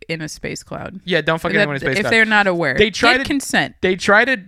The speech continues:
Speaker 2: they try to justify it by him going like, "Well, for a split second in your memory, I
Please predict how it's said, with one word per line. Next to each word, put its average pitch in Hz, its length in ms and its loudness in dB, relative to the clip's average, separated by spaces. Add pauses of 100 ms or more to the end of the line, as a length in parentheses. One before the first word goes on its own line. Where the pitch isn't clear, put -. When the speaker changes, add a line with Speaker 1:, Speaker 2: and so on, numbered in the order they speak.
Speaker 2:
they 185 140 0
try 208 240 4
to 247 80 0
justify 165 680 0
it 117 200 -4
by 135 160 0
him 156 140 -4
going 151 220 -2
like, 139 180 -6
"Well, 180 380 0
for 180 240 -4
a 165 60 0
split - 420 -6
second 175 480 -6
in 151 160 -12
your 170 360 -2
memory, 131 600 -6 (300)
I 147 560 -4